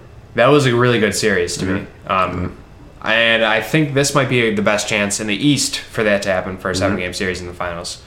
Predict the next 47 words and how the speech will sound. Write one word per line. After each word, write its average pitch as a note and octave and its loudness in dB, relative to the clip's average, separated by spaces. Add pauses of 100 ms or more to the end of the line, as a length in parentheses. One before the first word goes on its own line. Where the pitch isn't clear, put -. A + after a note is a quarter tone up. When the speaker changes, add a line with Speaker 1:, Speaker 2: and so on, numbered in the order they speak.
Speaker 2:
Mm-hmm. F2+ -4 (220)
Speaker 1:
I G#2+ 0
guess A#2+ 2
the B2 0
only C3+ 4
other B2 2
team A#2+ -2
that G#2 2
I G2 2
would F#2+ -4
consider G#2 -4
in F#2+ -2
that F#2+ -2
might F#2 -2
be G#2 -6
the F2+ -6
Raptors. F#2 -4 (680)
Um, F2 -2
I A#2 0
don't. B2+ 0
I C3 -2
think G#3 0
the C3+ 2
Wizards F#3+ 2
are G2 2
third A#2 0
in C3+ 0
the C3 0
conference. C3+ -2
I A2+ 2
don't B2+ 2
think G#2 -2
they're F#2+ 0
gonna E2+ -6
keep F#2 -10
that E2+ -2
up F2 -4
though. F2 -4 (160)
Speaker 2:
Mm-hmm. F#2 -2 (240)
Speaker 1:
I G#2 -2
just, G2+ -4
I G#2 0
just G2+ -2
don't G2+ -6
see G2 -6
that F2+ -4
team F2+ -8